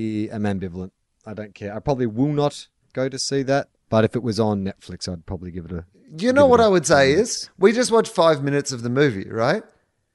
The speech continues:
Speaker 1: Yeah.
Speaker 2: And that was the five minutes they decided was the best bits to show people. And in five minutes, they barely showed me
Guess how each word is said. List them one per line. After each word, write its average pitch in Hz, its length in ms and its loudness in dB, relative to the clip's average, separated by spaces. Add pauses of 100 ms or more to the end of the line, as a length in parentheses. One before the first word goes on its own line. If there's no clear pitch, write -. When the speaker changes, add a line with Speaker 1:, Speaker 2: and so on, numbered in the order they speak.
(540)
Speaker 1:
Yeah. 104 260 -4
Speaker 2:
And 180 160 4
that 226 100 4
was 220 100 0
the 208 80 0
five 190 260 4
minutes 156 260 -4
they 156 200 0
decided 143 460 0
was 123 160 -4
the 120 80 -4
best 123 320 -2
bits 117 200 -6
to 127 100 -8
show 139 280 -2
people. - 460 -6 (640)
And 170 160 0
in 175 100 2
five 185 360 4
minutes, 165 340 0
they 143 160 4
barely 147 400 2
showed 139 280 0
me 135 180 -4